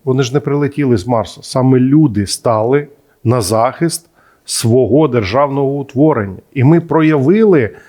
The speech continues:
себе абсолютно в інакшому світі. І цей світ, е, має бути, м, наслідком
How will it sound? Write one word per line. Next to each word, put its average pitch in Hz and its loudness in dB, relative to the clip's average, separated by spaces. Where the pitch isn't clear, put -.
себе 147 0
абсолютно 190 0
в 175 2
інакшому 185 0
світі. 147 0
І 127 0
цей 151 0
світ, 151 -4
е, 123 0
має 143 2
бути, 113 0
м, 113 -4
наслідком 135 0